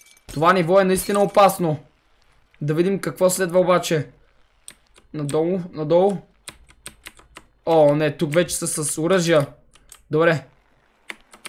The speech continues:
Чакайте, че аз ще се убия. Какво правя, бе?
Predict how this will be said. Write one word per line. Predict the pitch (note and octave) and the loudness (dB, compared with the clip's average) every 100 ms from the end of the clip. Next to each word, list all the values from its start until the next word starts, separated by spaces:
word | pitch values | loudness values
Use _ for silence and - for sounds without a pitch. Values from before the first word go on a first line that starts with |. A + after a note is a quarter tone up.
| - _ _ - | -20 _ _ -2
Чакайте, | F#3+ E3+ D3+ | -2 -2 -2
че | F#3 | -2
аз | F3+ | 0
ще | F3+ | -2
се | - E3 | -4 -4
убия. | D#3 E3 - | 0 0 0
Какво | - E3 | -8 -4
правя, | F3 D3+ B2 | 0 2 0
бе? | A#2+ | -2